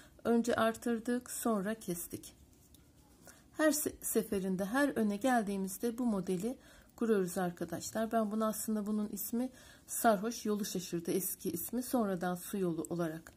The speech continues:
arkadaşlar çıktı. Eski ismi Sarhoş Yolu Şaşırdı örneğidir. Çünkü bir sağa sola kayarak ilerleyen bir yol. Şimdi arkadaşlarım burada altı tane ilmeğim var.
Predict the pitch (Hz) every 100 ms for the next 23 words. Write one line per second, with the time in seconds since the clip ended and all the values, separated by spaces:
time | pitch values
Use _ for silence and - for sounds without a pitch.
0 | - - - - - 185 180 170 165 -
1 | - 175 - 185 - - 208 - - 185
2 | - 220 - 196 175 214 - 196 190 196
3 | 175 - 170 170 214 196 190 175 220 -
4 | 202 190 214 220 - 226 180 175 - -
5 | 175 214 - - - - - 233 190 175
6 | 175 - 220 208 190 190 196 202 240 202
7 | 190 160 - - - - - - - 320
8 | 302 277 269 247 208 - 190 202 220 262
9 | 214 180 196 226 - - - - - 240
10 | 247 240 226 214 196 208 233 - 208 196
11 | 185 175 160 160 -